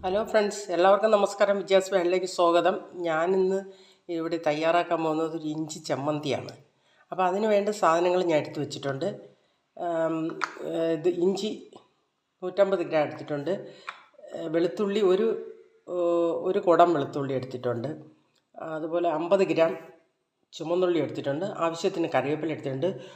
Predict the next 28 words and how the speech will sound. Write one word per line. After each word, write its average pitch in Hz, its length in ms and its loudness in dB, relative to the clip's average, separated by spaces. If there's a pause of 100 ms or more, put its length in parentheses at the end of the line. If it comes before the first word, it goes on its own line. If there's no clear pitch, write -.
(220)
ഒരു 220 200 2
തേങ്ങയാണ് 165 580 2
ഞാൻ 143 520 -4
എടുത്ത് 135 220 -12
വെച്ചിരിക്കുന്നത്. 123 640 -8 (420)
നമുക്ക് 170 200 -6
ഒരു, 185 680 -2
ഒരു 185 200 2
തേങ്ങ 170 400 2 (400)
ചിരണ്ടി 160 300 0
എടുക്കണം. 135 560 -2 (100)
അപ്പോൾ, 190 500 -4 (680)
ആ, 170 40 -8 (1300)
ഉം, 156 680 -6
ഞാൻ 165 220 2
ആദ്യം 180 320 2
തന്നെ 202 120 8
പറയട്ടെ, 185 340 4
ഇന്നലെ 180 280 6
എനിക്ക് 180 200 4
വീഡിയോ 165 360 4
ഇടാൻ 180 320 6
കഴിഞ്ഞില്ല. 156 400 4 (640)
ആ, 160 200 -2
സാങ്കേതിക 165 580 4 (140)
തടസ്സം 165 440 2
തന്നെയാണ് 160 300 4
പ്രശ്നം. 160 480 -2